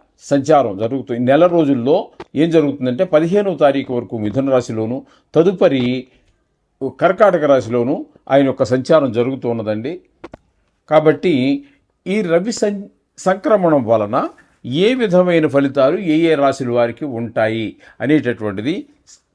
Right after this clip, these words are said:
సశాస్త్రీయమైన పద్ధతిలో మనం తెలుసుకునేటటువంటి ప్రయత్నం చేద్దాము. మేషరాశి వారికి కనుక మనం తీసుకున్నట్టయితే, తృతీయ స్థానంలో మరియు చతుర్థ స్థానాలలో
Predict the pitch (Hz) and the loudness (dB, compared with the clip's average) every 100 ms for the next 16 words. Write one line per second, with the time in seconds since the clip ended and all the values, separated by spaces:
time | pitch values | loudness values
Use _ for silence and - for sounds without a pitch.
0 | _ _ 165 156 175 165 143 147 131 113 | _ _ -4 2 2 2 0 -2 -2 -4
1 | 117 113 117 110 107 107 107 - 113 104 | -6 -4 -4 -2 -4 -6 -8 -6 -6 -6
2 | 104 98 92 104 107 - 107 110 104 92 | -8 -10 -8 -6 -6 -8 -8 -6 -4 -4
3 | 101 110 - _ _ _ _ _ 123 139 | -6 -6 -16 _ _ _ _ _ -2 2
4 | 185 208 226 190 170 156 147 139 120 123 | 2 2 0 2 0 2 4 4 2 -4
5 | 120 107 104 107 95 101 - 113 110 - | -4 -4 -4 -6 -8 -10 -6 -4 -4 -2
6 | 117 143 - _ _ _ _ _ _ _ | -4 -4 -10 _ _ _ _ _ _ _
7 | _ - - - - _ _ _ _ _ | _ -12 -10 -10 -14 _ _ _ _ _
8 | _ - 180 190 233 240 214 - 147 120 | _ -6 -4 -2 0 0 0 2 2 2
9 | 107 104 - _ _ _ _ _ _ _ | -2 -4 -8 _ _ _ _ _ _ _
10 | _ _ - 147 156 180 311 - _ _ | _ _ -8 0 2 2 -2 -8 _ _
11 | _ _ - _ _ 185 180 202 165 175 | _ _ -20 _ _ 2 4 2 2 0
12 | - 156 147 139 123 120 151 | 4 4 4 4 4 2 0